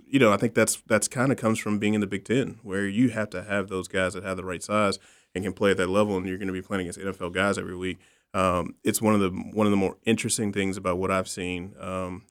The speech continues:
but the other thing is that there's some guys in this class, and I've tweeted about this multiple times, that, you know, they're, they're going to schools like Florida for visits and things like that, and they're kinda lowly rated kids, you know, and, and it just doesn't really add up that their offers and their visits and whatnot don't really line up.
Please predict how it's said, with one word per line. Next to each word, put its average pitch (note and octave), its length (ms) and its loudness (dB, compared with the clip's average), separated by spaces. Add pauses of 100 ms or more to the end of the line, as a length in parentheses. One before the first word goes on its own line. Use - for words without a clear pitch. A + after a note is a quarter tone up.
but C3 120 4
the D#3 140 4
other F#3+ 120 8
thing G#2+ 200 4
is G2+ 80 2
that G#2 180 -4
there's A#3 180 2
some A#2 140 4
guys G2+ 260 2
in G2 60 -6
this F2 80 -10
class, F#2 360 2
and F#2 120 -4 (400)
I've A2 140 2
tweeted G#2+ 240 2
about F#2+ 160 2
this F#2 120 -4
multiple F2 360 -8
times, F2+ 320 -2
that, F2+ 200 -4
you A#2+ 140 0
know, F2+ 280 0
they're, D3+ 240 4 (180)
they're C#3 120 4
going B2 440 4
to G2 240 -6 (100)
schools A2 340 0
like F#2+ 120 -2
Florida G#2 380 2
for G2+ 120 -6
visits G2 400 -4
and F#2 100 -6
things G2 220 -2
like F#2 140 -6
that, G2+ 260 2 (380)
and G2 180 0
they're F#2+ 220 2 (380)
kinda D3+ 200 0
lowly A2 400 4
rated A2 340 0
kids, G#2+ 380 -2
you G#2+ 60 -4
know, G#2 240 0
and, G2 140 -4
and G#2 140 -2
it G#2+ 100 0
just C3+ 200 0
doesn't A#2+ 240 6
really G#2 240 4
add G2 240 2
up G#2 180 2
that G2 140 -8
their G2+ 240 0
offers A2 480 2
and F#2 140 -2
their F2+ 120 -4
visits A2 440 0
and A2 80 -6
whatnot G#2+ 380 -2
don't G2+ 160 -2
really G2+ 160 -4
line G2 260 -4
up. A2+ 220 2